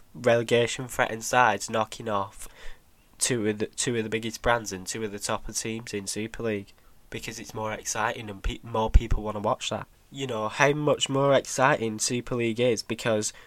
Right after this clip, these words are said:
we've got an extra dimension to it and not just who is the top side and who's gonna finish in the top five. And really, with these top of the table sides, albeit Wigan are not quite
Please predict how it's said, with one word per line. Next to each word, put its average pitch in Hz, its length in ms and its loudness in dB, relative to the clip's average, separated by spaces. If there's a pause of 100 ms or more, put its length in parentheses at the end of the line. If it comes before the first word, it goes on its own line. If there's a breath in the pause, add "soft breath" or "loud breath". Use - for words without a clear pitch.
(120)
we've 117 280 -2
got 113 280 4 (340 soft breath)
an 120 120 2
extra 117 340 -2
dimension 113 680 2
to 120 240 -2
it 107 200 -6
and 120 200 -2
not 113 240 -2
just - 420 -6 (100)
who 113 160 -4
is 110 180 -8
the 107 120 -12
top - 300 -6
side 117 480 -4
and 104 160 -6
who's 113 260 -6
gonna 107 180 -6
finish 104 320 -6
in 104 140 -6
the 101 80 -8
top - 240 -4
five. 107 460 -2 (300)
And 123 300 -2 (340 loud breath)
really, 143 440 0
with 139 300 -4
these 135 400 -4
top - 260 -2
of 127 80 -2
the 120 80 -2
table 104 400 0
sides, 101 720 2 (580 loud breath)
albeit 120 440 2
Wigan 123 300 -2
are 117 60 -2
not 117 220 2
quite 113 420 4